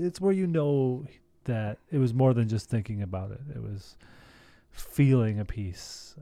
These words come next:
and then really considering its placement and all that. It's, it's, uh, <laughs> this podcast is actually about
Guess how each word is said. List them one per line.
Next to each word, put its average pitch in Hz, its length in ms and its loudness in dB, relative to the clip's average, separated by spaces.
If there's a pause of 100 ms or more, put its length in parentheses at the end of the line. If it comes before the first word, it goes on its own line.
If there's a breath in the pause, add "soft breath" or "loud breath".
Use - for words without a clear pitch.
and 107 140 -8
then 98 420 -10
really 107 240 0
considering 107 560 -2
its 101 140 -6
placement - 580 -12
and - 80 -14
all - 220 -12
that. 131 180 -12
It's, - 400 -18
it's, - 220 -18
uh, 113 220 -10 (580 soft breath)
<laughs> - 720 -14
this 180 120 0
podcast 139 540 6
is 107 120 -4
actually 113 540 -2 (280)
about 104 420 -6